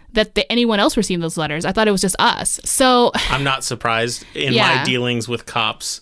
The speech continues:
Speaker 2: uh, their investigations tend to be less than
Speaker 1: I mean, it really depends, too,
Speaker 2: thorough.
Speaker 1: 'cause, like, you know, first you have this, you're like, "Okay, well, is it because they're understaffed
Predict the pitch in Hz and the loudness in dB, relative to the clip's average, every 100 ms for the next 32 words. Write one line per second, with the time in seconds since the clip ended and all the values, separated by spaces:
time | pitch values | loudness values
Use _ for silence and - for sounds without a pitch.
0 | _ - _ _ - 117 117 117 117 113 | _ -20 _ _ -2 0 0 0 -2 -2
1 | 110 - 117 110 113 110 - 113 107 110 | -4 -2 -4 -4 -6 -10 -8 -8 -8 -8
2 | 110 107 107 107 - 107 104 110 302 320 | -10 -6 -6 -6 -8 -8 -8 -4 0 2
3 | 320 302 320 339 320 262 262 247 247 277 | 2 2 0 0 0 2 2 2 0 0
4 | 269 233 226 208 214 - 247 233 214 202 | 2 0 2 0 -2 -2 2 4 4 2
5 | 202 - 233 - 220 208 202 202 190 - | 0 -2 -2 0 0 0 0 -2 -2 -2
6 | - - _ - - - 202 196 180 202 | -8 -12 _ -20 -18 -6 -2 -2 -2 -2
7 | 220 190 180 180 185 - 208 208 208 214 | 0 0 0 0 0 -2 -2 -2 -2 -2
8 | 196 190 190 190 190 190 - 269 269 277 | -2 0 0 0 -2 -4 0 0 0 -2